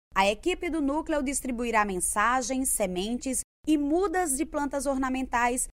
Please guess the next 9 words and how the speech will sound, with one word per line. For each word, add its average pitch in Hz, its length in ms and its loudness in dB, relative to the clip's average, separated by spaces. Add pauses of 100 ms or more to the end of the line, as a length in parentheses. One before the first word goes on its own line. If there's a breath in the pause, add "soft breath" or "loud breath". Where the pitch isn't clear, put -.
(200)
doadas 294 580 4
pela 277 220 0
Secretaria 247 760 0
Municipal 254 760 0
de 220 120 -4
Proteção 277 840 0
ao 214 100 2
Meio 214 220 -2
Ambiente. 240 580 -2